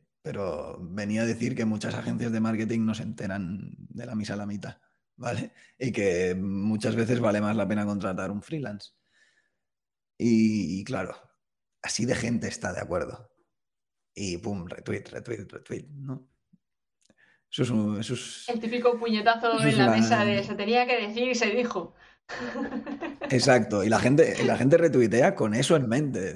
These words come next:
Speaker 1: De, retweet significa "se tenía que decir y se dijo",
Speaker 2: Exacto,
Speaker 1: ¿sabes?
Speaker 2: exacto. <laughs>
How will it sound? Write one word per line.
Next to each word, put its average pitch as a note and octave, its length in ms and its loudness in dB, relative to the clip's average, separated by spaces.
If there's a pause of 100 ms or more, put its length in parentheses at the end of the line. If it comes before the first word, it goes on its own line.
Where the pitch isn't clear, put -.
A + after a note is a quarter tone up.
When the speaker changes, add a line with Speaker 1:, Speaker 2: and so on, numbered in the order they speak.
Speaker 1:
De, - 380 -10 (240)
retweet A2+ 440 2
significa D#3 600 2
"se D3+ 120 -4
tenía A2 240 -4
que D#3+ 80 -2
decir C3+ 220 -2
y - 40 0
se - 120 -2
dijo", - 220 -2
Speaker 2:
Exacto, - 60 -6
Speaker 1:
¿sabes? A#3 420 -4
Speaker 2:
exacto. - 260 -10
<laughs> - 680 -12